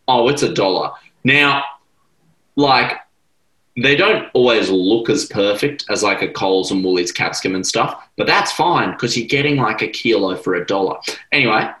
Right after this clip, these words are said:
I just love it so much. But strategically,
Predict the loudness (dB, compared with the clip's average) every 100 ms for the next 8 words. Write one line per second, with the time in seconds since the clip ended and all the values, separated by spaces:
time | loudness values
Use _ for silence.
0 | -20 -16 -4 -2 0 0 0 0 0 0
1 | -2 -2 2 2 2 -4 -4 -2 2 2
2 | 0 -2 -2 -4